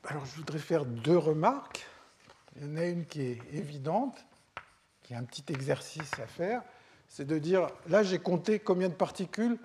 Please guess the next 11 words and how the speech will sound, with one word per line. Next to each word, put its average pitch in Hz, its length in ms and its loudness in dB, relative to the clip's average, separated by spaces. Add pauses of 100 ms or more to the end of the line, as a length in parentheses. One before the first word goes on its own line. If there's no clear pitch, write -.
(580)
sont - 260 2
rentrées 196 440 6
depuis 180 300 2
la 175 140 8
gauche. 135 460 -2 (1200)
J'aurais 151 240 4
pu 214 160 -6
compter 185 380 0
combien 175 240 4
de 160 60 -2
particules 208 600 0